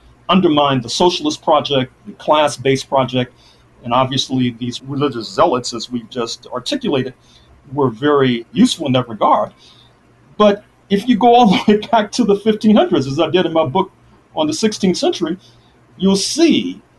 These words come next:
that the shards of an emergent capitalism emerged precisely in the context of religious wars, not only between Christians and Muslims, particularly the Ottoman Turks in the latter instance,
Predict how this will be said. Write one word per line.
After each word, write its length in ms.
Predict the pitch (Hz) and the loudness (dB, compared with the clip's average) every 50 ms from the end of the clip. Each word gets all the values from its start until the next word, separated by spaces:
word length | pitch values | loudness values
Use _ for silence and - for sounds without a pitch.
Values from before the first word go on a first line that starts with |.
| _ - | _ -14
that 500 | 160 156 151 143 139 151 175 165 160 - _ _ - 135 143 | -8 -6 -6 -6 -2 0 0 0 0 -4 _ _ -16 -12 -8
the 220 | 165 156 151 147 | -4 -4 -4 -4
shards 800 | - - - - 220 226 233 226 220 214 220 214 208 - - - | -4 -8 -6 0 2 4 4 6 4 4 2 2 -2 -4 -10 -8
of 220 | - 151 135 - _ _ _ _ - | -8 -8 -8 -8 _ _ _ _ -12
an 100 | 151 139 | -8 -6
emergent 560 | 151 151 143 180 202 208 202 - 135 131 - _ | -4 -2 2 4 4 4 4 2 -2 -4 -6 _
capitalism 800 | - - 277 294 - - - 160 131 127 120 - 110 107 131 - _ _ _ _ _ _ _ _ _ - | -6 -4 -2 -2 -2 -4 -6 -4 -2 -2 -2 -2 -4 -8 -8 -10 _ _ _ _ _ _ _ _ _ -8
emerged 880 | 170 170 151 147 139 165 202 185 254 214 170 156 151 151 - - _ _ | -6 -4 -2 0 2 4 4 6 6 4 4 4 2 0 -2 -10 _ _
precisely 920 | - 160 156 - - - 202 233 294 294 - - - - 107 92 98 101 - - | -6 -4 -4 -4 -2 0 0 0 0 0 -2 -4 -8 -8 -8 -8 -8 -10 -12 -10
in 100 | 143 139 | -10 -10
the 80 | 131 - | -10 -10
context 760 | - - - 233 254 254 - - 147 127 107 - - - - - _ _ _ - - _ - _ - - | -12 -4 -2 0 0 0 -2 -2 -2 -2 -2 -4 -10 -18 -18 -20 _ _ _ -20 -20 _ -20 _ -2 -2
of 160 | 156 156 - | -2 0 2
religious 480 | 151 135 143 190 208 196 156 135 104 123 | 0 2 4 4 4 4 2 -4 -4 -4
wars, 560 | 123 180 269 - 113 87 82 87 135 131 - | 0 2 2 2 2 0 -4 -10 -12 -8 -2
not 160 | 160 165 180 | 0 2 2
only 220 | 214 254 247 190 | 4 4 2 2
between 760 | 156 151 151 147 - - - - 165 156 147 139 135 131 127 - - _ _ _ _ | 2 0 -2 -4 -4 -16 -8 -6 -2 -2 0 0 -2 -4 -4 -6 -16 _ _ _ _
Christians 600 | - - 196 180 - - 180 156 143 135 131 143 | -2 0 0 0 0 -2 -4 -4 -4 -4 -4 -4
and 100 | 127 120 | -4 -6
Muslims, 760 | 120 120 123 190 269 - - - - - - - - - - - _ _ | -4 -2 0 0 0 0 -2 -8 -14 -20 -18 -18 -18 -18 -20 -20 _ _
particularly 580 | - 127 - 202 202 185 147 139 131 127 120 110 | -14 -6 -4 -4 -2 0 0 0 0 -2 -4 -6
the 180 | 117 120 117 - | -8 -12 -10 -4
Ottoman 480 | 120 135 143 139 123 123 117 110 107 - _ _ _ _ _ - | 0 0 2 2 0 -2 -2 -4 -6 -8 _ _ _ _ _ -8
Turks 420 | - 240 214 - - - - - 131 | -2 -2 -2 -2 -4 -10 -14 -10 -8
in 120 | 127 113 | -8 -6
the 80 | 107 104 | -6 -2
latter 300 | 113 151 240 226 - 95 | -2 -2 0 -2 -4 -6
instance, 580 | 113 110 - - 117 - - - _ - - | -6 -10 -10 -10 -12 -16 -16 -18 _ -20 -20